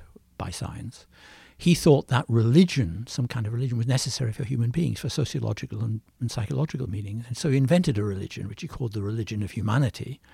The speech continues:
in which what was worshipped was not God, but the supreme being, which was the human species itself. The human species was inherently progressive.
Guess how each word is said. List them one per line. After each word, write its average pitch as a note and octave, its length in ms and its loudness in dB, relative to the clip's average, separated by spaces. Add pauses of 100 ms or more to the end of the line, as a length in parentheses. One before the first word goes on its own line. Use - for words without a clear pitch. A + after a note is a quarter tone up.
(480)
in C3 80 -2
which G#2+ 220 -2
what B2+ 160 0
was - 160 -2
worshipped A2 400 -4
was G#2 140 -6
not A2 200 -4
God, G2 340 -6
but - 220 -14
the A#2 100 -8
supreme G2 440 -6
being, G#2 280 -4
which G#2 220 -8
was A2 180 -8 (140)
the - 80 -6
human G#2+ 220 -2
species F#2 420 -10
itself. A2 500 -10 (480)
The - 80 -8
human C#3 220 10
species A#2+ 400 0
was G#2+ 140 -6
inherently A2 440 -2
progressive. B2 680 2